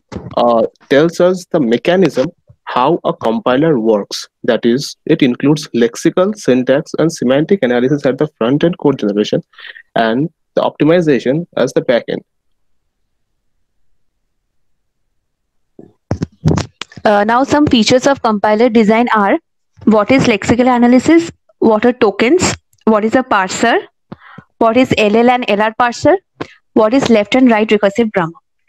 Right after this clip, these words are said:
Speaker 1: So begin, beginning with the lexical analysis. Now, lexical analysis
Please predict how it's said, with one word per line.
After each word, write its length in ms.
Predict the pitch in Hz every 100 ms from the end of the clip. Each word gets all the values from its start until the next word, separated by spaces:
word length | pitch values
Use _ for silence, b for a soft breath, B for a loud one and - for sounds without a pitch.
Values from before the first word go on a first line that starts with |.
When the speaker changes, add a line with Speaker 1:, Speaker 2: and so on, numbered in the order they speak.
| _ - _ _ _ _ _ _ - - _ _
Speaker 1:
So 140 | 135
begin, 420 | 127 151 185 233 - 143
beginning 340 | 135 139 180 196
with 140 | 147
the 80 | 143
lexical 420 | 117 - 156 -
analysis. 540 | 127 117 113 120 - - _ _ _ _ _
Now, 120 | 127
lexical 520 | 139 139 - 214 208 196
analysis 580 | 190 190 202 214 220